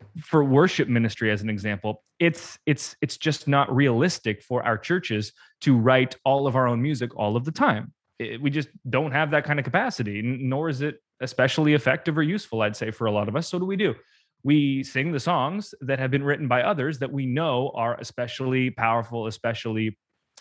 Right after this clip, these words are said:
uh, good for congregational type of singing. It's easy for everyone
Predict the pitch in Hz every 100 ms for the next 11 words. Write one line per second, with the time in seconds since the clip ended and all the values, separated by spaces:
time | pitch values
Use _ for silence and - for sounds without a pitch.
0 | - 120 107 104 127 117 127 117 123 117
1 | - 113 123 123 117 120 - 127 120 -
2 | 117 120 110 - 120 120 113 110 - 131
3 | 120 117 120 120 120 120 117